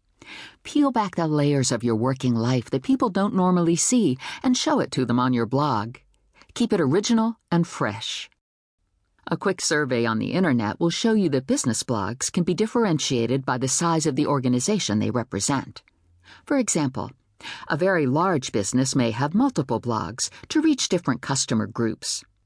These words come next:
The B B C News website in the U K, for example, runs multiple blogs, each dedicated to a particular subject area within the site,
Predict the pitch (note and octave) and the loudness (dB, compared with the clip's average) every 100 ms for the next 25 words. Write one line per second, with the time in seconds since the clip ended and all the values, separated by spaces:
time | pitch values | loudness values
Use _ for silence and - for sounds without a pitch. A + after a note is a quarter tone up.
0 | _ _ E3 E3+ E3+ G3+ E3 D#3 - C#3 | _ _ -2 0 2 2 2 2 2 2
1 | B2 A3+ F3+ - B2 A2+ - A#2 A#2+ A#2 | 4 4 2 0 -2 -2 -2 -2 0 2
2 | A#2 A2 B2 - F3+ A3 C#3 A2 G#2 - | 2 2 0 0 -2 0 0 -2 -2 -2
3 | A#2+ A2 B2 A#2 - - A3+ A3 A3+ A#3+ | 0 0 -2 -4 -6 -2 0 2 2 0
4 | B3+ F#3 B2+ C3 A2+ A2 G#2+ - - - | 0 -2 -2 -2 -4 -4 -4 -6 -6 -6
5 | - A#3+ - - E3+ E3+ - D#3+ D#3+ D3+ | 0 0 0 0 2 0 0 2 2 2
6 | D3+ C3 B2+ - G3+ G#3 D#3 C3 - D3 | 0 0 -2 -2 -2 0 0 0 0 0
7 | C3 - B2+ A2+ A#2+ A2+ C3 C3 F#3+ C3+ | -4 -2 -2 0 2 2 0 0 2 2
8 | G2 - G#2 G2+ - | 0 -2 -2 -6 -14